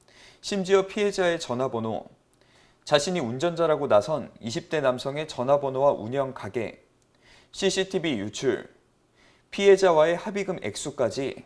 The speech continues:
경찰 외에 누구도 알 수 없는 사실이 언론에 유포됐다라며 피의자들과 피해자의 인권이 심각하게 유린되고 있다고 호소했습니다.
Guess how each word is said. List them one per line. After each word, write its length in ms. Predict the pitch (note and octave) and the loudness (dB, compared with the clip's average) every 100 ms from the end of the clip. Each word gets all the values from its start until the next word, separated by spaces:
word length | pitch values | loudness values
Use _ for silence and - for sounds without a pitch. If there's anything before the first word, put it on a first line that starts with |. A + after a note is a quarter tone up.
| _ - | _ -6
경찰 400 | C3 C3+ F3 D3+ | -6 0 0 2
외에 240 | C#3+ D3+ | 0 0
누구도 420 | G#2 G#2+ D3 D3+ | -4 -6 -4 -2
알 160 | G2+ A#2 | -2 -4
수 180 | - D3+ | -4 -6
없는 240 | C#3 C3+ | -4 -6
사실이 500 | C3+ B2 B2 C#3 - | -6 -8 -8 -8 -4
언론에 460 | G#2 B2 D3+ D3 A2+ | -2 0 -2 -4 -4
유포됐다라며 920 | G2+ - B2+ A2+ A#2+ G2+ A2 G#2+ - - _ _ - _ _ - | -6 -4 -2 0 0 -2 -2 -4 -6 -14 _ _ -20 _ _ -6
피의자들과 680 | G3+ F#3 F#3 E3+ D#3+ F3 | -4 4 4 4 4 2
피해자의 680 | F3 G3+ F#3+ E3 D3 A2+ - G#2+ | 2 -2 0 2 2 0 -6 -8
인권이 380 | B2 C3+ C#3 | -2 0 0
심각하게 680 | D#3+ G3 G3 G3 F3+ F3 C3 | -4 -6 -4 -4 -4 -4 -4
유린되고 440 | G#2 D3+ C#3 C3 B2 | -4 -6 -4 -2 -2
있다고 360 | - A2+ A2+ | 0 -2 -2
호소했습니다. 840 | A2+ - B2+ G#2+ F#2+ F2+ F#2 - | -6 -4 -4 -4 -6 -4 -4 -6